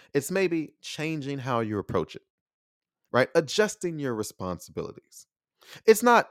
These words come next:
leaving your partner, but it's practicing different habits.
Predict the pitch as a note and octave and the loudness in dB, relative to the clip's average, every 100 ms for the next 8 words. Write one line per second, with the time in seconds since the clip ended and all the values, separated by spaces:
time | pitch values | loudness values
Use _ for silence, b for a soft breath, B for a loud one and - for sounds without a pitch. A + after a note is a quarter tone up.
0 | C3 G#2 B2+ G3+ E3 B2 A2+ - G3+ - | -8 -6 -4 -4 -4 -4 -4 -4 -4 -6
1 | - - _ _ _ _ _ _ _ _ | -14 -18 _ _ _ _ _ _ _ _
2 | F#3+ E3+ - _ - E3+ - A3 G#3 F3 | 0 0 -2 _ -8 -8 -6 -6 -4 -8
3 | - D#3 C3+ - C3 C3+ F3 - - - | -8 -6 -6 -6 -8 -6 -8 -10 -20 -20